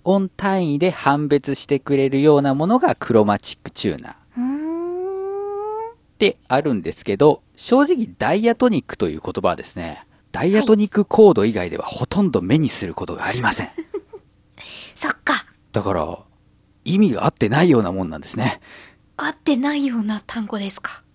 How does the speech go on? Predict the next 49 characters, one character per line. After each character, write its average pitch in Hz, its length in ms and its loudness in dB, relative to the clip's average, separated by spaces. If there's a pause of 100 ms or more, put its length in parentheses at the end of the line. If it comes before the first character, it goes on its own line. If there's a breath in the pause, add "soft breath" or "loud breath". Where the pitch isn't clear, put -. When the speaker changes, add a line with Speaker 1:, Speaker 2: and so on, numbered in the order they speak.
(160)
Speaker 1:
え 82 320 -6
え。 - 100 -20
で、 101 520 0
ち - 80 0
ょ - 20 6
っ - 20 2
と 90 120 -4
説 - 340 -4
明 185 280 6
を 160 100 6
一 135 180 2
応 151 60 6
読 113 180 6
み 165 100 0
ま 170 120 2
す - 120 -8
け 85 120 -10
ど、 - 340 -2 (180)
Speaker 2:
は 285 200 -4
い。 233 100 -10 (400)
Speaker 1:
ダ 151 120 4
イ 233 120 6
ア 240 40 2
ト 233 120 6
ニ 220 160 2
ッ - 20 -20
ク - 100 -14
コ 208 220 8
ー - 20 2
ド - 100 -4
と - 180 2
は、 - 260 4 (140)
Speaker 2:
う 302 120 -2
ん。 - 80 -6 (180)
Speaker 1:
主 220 260 8
に 113 340 0
ダ 123 200 2
イ 226 140 4
ア 220 60 4
ト 220 140 8
ニ 208 160 4
ッ - 40 -12
ク 190 140 4
ス - 120 -12
ケ 180 180 6
ー 107 40 4
ル、 - 220 -4
か 165 140 0
っ 170 60 -2